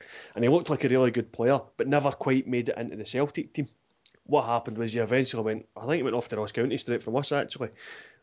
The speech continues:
Made his name at Ross County and has now moved on to Dundee United, so he's starting to work his way back up again.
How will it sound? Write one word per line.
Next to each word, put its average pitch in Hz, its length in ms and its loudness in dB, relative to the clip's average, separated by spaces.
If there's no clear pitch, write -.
Made 156 200 6
his 156 160 6
name 139 160 6
at 127 120 4
Ross 120 180 2
County 131 480 0
and 117 140 0
has 110 140 0
now 120 320 6
moved 110 260 -2
on 113 120 2
to 101 80 -4
Dundee 110 260 -2
United, 113 500 0
so 120 140 -2
he's 107 100 -2
starting 135 300 0
to 123 100 -6
work 113 220 -4
his 104 120 -6
way 110 120 -2
back 104 260 -4
up 143 160 0
again. 139 280 2